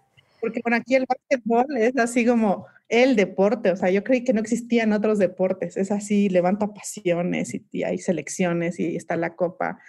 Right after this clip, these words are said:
hay copas, ¿no? De, de toda la sierra, de la región Mije, etcétera.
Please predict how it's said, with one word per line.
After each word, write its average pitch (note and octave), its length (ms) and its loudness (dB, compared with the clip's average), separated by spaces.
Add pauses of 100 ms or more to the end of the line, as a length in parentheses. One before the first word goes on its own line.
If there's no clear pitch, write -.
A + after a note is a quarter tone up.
(120)
hay G3+ 140 0
copas, G3+ 480 -2
¿no? A3 280 -2
De, D#3+ 140 0
de E3 140 -4
toda E3+ 180 -4
la E3 160 -4
sierra, F3+ 420 0
de D#3 60 -2
la - 140 -6
región E3+ 340 -6
Mije, F#3 400 0
etcétera. E3+ 420 -6